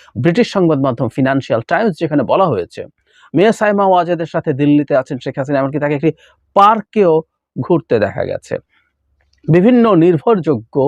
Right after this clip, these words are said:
সূত্রের বরাতে ভারতীয় এলিট শ্রেণী ব্যক্তিগতভাবে দাবি করেছেন, শেখ হাসিনা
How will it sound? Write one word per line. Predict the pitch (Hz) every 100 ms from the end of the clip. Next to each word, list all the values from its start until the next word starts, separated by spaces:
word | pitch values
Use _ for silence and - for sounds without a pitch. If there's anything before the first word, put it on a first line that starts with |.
| 156 _ _ _ _
সূত্রের | - 202 - 180
বরাতে | 120 151 151 147
ভারতীয় | 143 156 160 151 -
এলিট | 180 240 -
শ্রেণী | 196 165 147
ব্যক্তিগতভাবে | 147 _ 180 180 202 175 175
দাবি | 135 127 143
করেছেন, | 127 104 95 - 180 208
শেখ | 175 156
হাসিনা | 131 131 117 135